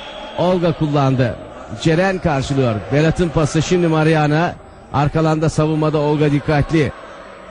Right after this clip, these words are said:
Şimdi bir de hücuma destek veriyor. Bloktan dışarı gidiyor top.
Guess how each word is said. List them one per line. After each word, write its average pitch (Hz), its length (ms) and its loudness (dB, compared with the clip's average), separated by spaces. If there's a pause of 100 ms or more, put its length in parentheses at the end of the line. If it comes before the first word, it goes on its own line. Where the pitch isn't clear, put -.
(200)
Şimdi 147 380 0
bir 202 160 2
de 180 60 4
hücuma 156 340 4
destek 151 380 2
veriyor. 180 380 2
Bloktan 190 460 2
dışarı 156 220 2
gidiyor 143 340 2
top. 131 160 2